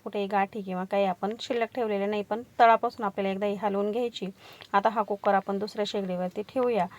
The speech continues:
आणि इथे आपण गुळाचं पाणी करून घेऊया. तर आपण गुळाची खीर बनवतोय, तर आपण पाव कप इथे तांदूळ घेतला होता, त्याच्यासाठी अर्धा कप आपल्याला गुळ घ्यायचा आहे. गुळ इथे मी बारीक चिरून घेतलाय. याच्यामध्ये आपण छोटे दोन चमचे पाणी घालून घेतलं आणि हा गुळ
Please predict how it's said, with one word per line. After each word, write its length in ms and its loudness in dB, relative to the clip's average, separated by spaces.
आणि 240 2
इथे 180 -2
आपण 320 0
गुळाचं 380 4
पाणी 280 4
करून 300 2
घेऊया. 260 -4
तर 100 0
आपण 240 0
गुळाची 360 4
खीर 160 0
बनवतोय, 540 0
तर 60 -2
आपण 260 2
पाव 260 6
कप 220 -2
इथे 260 0
तांदूळ 340 6
घेतला 300 0
होता, 180 0
त्याच्यासाठी 480 -4
अर्धा 400 4
कप 200 -4
आपल्याला 320 -2
गुळ 280 4
घ्यायचा 360 -4
आहे. 100 -2
गुळ 180 2
इथे 200 -2
मी 120 0
बारीक 400 6
चिरून 300 2
घेतलाय. 400 -2
याच्यामध्ये 440 2
आपण 340 2
छोटे 160 -6
दोन 240 0
चमचे 300 -4
पाणी 300 4
घालून 320 -2
घेतलं 340 -4
आणि 300 -2
हा 180 -2
गुळ 200 0